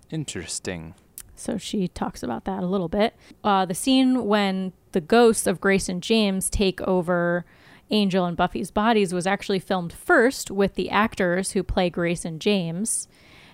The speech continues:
Speaker 2: And then, um, Buffy, or Sarah Michelle Gellar and David Boreanaz watched the film so that they could mimic them when it came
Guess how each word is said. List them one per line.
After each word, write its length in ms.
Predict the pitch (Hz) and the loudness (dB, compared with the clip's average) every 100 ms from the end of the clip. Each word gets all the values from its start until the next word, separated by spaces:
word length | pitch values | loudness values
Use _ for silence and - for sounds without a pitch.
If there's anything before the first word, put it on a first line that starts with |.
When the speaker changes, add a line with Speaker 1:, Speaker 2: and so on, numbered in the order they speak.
| _ - | _ 0
Speaker 2:
And 280 | 202 185 156 | 0 0 2
then, 560 | 214 220 208 196 196 - | 4 4 2 0 -2 0
um, 640 | 196 185 180 180 180 180 - _ | 0 2 0 -2 -6 -8 -12 _
Buffy, 720 | 175 - 208 202 214 202 190 - | -6 2 2 2 0 2 2 0
or 140 | - | -2
Sarah 240 | - 220 202 | 0 0 0
Michelle 280 | - 196 | 0 0
Gellar 540 | 180 190 180 180 185 - | 2 2 4 4 2 2
and 200 | 202 185 | -2 0
David 260 | 190 180 165 | 0 0 -2
Boreanaz 760 | 175 165 190 190 175 175 - | -2 0 0 0 0 -2 -4
watched 540 | 190 165 180 196 - - | -2 2 2 2 -2 -4
the 100 | 180 | -4
film 600 | - 190 165 160 160 175 | -2 -2 0 -4 -6 -6
so 180 | - 175 | -4 -2
that 200 | 170 - | -2 -4
they 120 | 165 | -6
could 220 | - 165 | -6 -6
mimic 400 | 165 175 185 - | -4 -6 -8 -8
them 380 | - - - 196 _ - - - - | -10 -8 -8 -10 _ -20 -20 -10 -2
when 160 | 196 | -2
it 80 | 175 | 0
came 340 | - 185 170 | -4 -4 -6